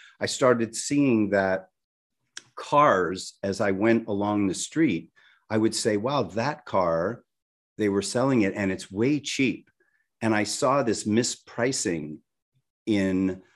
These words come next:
what the value of the car was and what these people were selling it for. And so by the time I was, I think, nineteen years old, I had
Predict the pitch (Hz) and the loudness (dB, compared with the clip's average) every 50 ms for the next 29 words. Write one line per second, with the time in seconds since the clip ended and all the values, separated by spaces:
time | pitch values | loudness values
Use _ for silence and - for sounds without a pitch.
0 | _ _ - 98 95 110 127 - - 117 110 90 95 117 135 170 180 156 127 104 | _ _ -10 -4 0 0 0 0 0 -2 -2 0 0 0 2 2 2 4 4 4
1 | 98 98 87 - - 90 - - 92 90 82 82 82 82 78 78 78 90 110 117 | 4 4 2 0 -4 -8 -6 -4 -2 0 0 0 -2 -2 -4 -4 -4 -6 -6 -8
2 | - - _ _ - 104 101 95 101 101 95 101 - - _ _ 101 98 104 117 | -10 -16 _ _ -6 -4 -2 -2 -2 -2 -2 -4 -8 -16 _ _ -8 -2 2 2
3 | 113 113 - - _ _ _ _ _ _ _ - 95 107 117 113 113 - - 120 | 2 2 0 -4 _ _ _ _ _ _ _ -8 -2 0 0 0 0 0 -2 -2
4 | - 113 104 104 110 104 - - 160 180 202 175 123 87 82 - - - 82 73 | -2 -2 -2 -2 -2 -2 0 0 2 2 4 4 2 2 0 -4 -8 -8 -8 -8
5 | 69 - - 110 110 113 110 - 131 120 120 117 113 127 120 117 117 - - 147 | -8 -6 -2 0 0 0 2 2 4 4 4 4 2 0 -2 -2 -4 -6 -4 0
6 | 160 160 151 143 135 120 104 98 - - - - 117 - 135 127 120 - 107 101 | 0 2 2 2 0 0 0 -2 -4 -8 -12 -12 -10 -6 -4 -4 -4 -2 -2 0
7 | 104 113 127 - - - 131 123 123 117 113 104 123 127 147 - - 107 113 117 | 0 2 0 0 -2 -2 0 2 2 2 2 2 0 0 -2 -2 -4 -6 -6 -6
8 | 107 - | -6 -8